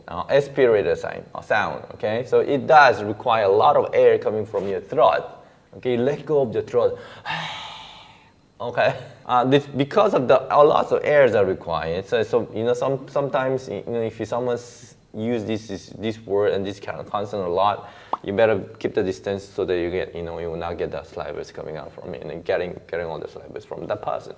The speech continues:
All right, <laughs> anyway, I'll repeat again. Cha, cha, ka, ka,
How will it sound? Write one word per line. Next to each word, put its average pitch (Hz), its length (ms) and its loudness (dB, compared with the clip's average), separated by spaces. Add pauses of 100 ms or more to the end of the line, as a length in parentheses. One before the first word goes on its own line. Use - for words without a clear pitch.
(420)
All 165 80 2
right, 156 200 6
<laughs> - 20 -8
anyway, 127 640 4 (120)
I'll 151 220 10
repeat 165 300 8
again. 98 360 2 (140)
Cha, - 560 6 (760)
cha, - 480 4 (840)
ka, - 540 2 (720)
ka, - 520 0